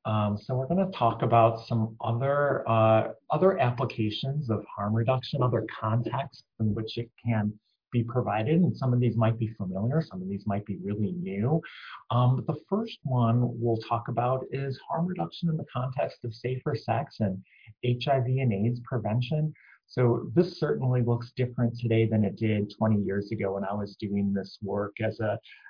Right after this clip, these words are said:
uh, prevention educator, uh, in, in Cleveland. And so now there's the, I, the first ones, I, I think these ones are relatively familiar. So there's, uh, uh, for,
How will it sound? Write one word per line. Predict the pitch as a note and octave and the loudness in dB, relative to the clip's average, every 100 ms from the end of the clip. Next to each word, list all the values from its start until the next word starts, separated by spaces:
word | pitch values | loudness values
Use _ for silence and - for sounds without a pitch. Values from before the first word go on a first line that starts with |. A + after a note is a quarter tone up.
| - A#2+ | -6 2
uh, | G#2+ G#2 A2 - | 4 4 2 -2
prevention | B2+ A2 A2 G#2+ A#2 A2+ G#2 G#2+ | -2 2 4 2 2 4 4 2
educator, | G#2 G2+ G#2+ - A#2 A2 A2 G#2+ G#2 - | 0 -2 -2 -4 -2 0 -2 -4 -6 0
uh, | A2+ A2 A2 A2 A#2+ B2 - A#2+ A#2 - - | 4 6 6 4 2 -4 -4 0 0 -2 -2
in, | A#2+ - A#2 B2 | 0 2 0 2
in | A#2+ A#2+ | 2 2
Cleveland. | - C3+ A#2 A2+ A2 A2 | 0 0 2 4 6 6
And | A2+ A2+ | 4 2
so | A#2 B2 A#2 A#2 - - - _ C#3 | 2 2 2 0 -14 -20 -20 _ 0
now | C3+ | 2
there's | C#3 C#3 C#3 A2+ - | 2 0 0 -2 -4
the, | A2 A#2 A#2 B2 A#2+ - | -2 -2 2 4 4 4
I, | A#2 - - - _ - | 0 0 -10 -16 _ -6
the | A2+ | -4
first | - G3 - | 4 4 4
ones, | C3 C3 B2+ | 0 0 2
I, | B2 - | 0 0
I | G#2+ | 0
think | B2 A2+ | 0 2
these | A2 A2 | 2 4
ones | A2 G#2 G2+ - | 4 4 2 -2
are | G#2 G2+ G#2 - C3+ | 0 2 0 -2 -2
relatively | D3+ E3 - A2 A2+ - | 0 0 -2 0 0 2
familiar. | A#2+ G2+ G2 G#2 C#3 | 2 2 2 0 0
So | D#3 E3 D#3 | -2 -2 0
there's, | D3+ D#3 - - _ _ - A#2+ | 0 -2 -4 -12 _ _ -4 2
uh, | A#2+ A2+ A2+ A2 B2 B2+ - - - - - | 4 6 6 4 2 -4 -6 -8 -10 -8 -6
uh, | - - - - - - _ | -6 -8 -12 -14 -16 -20 _
for, | E3 D#3 | 0 2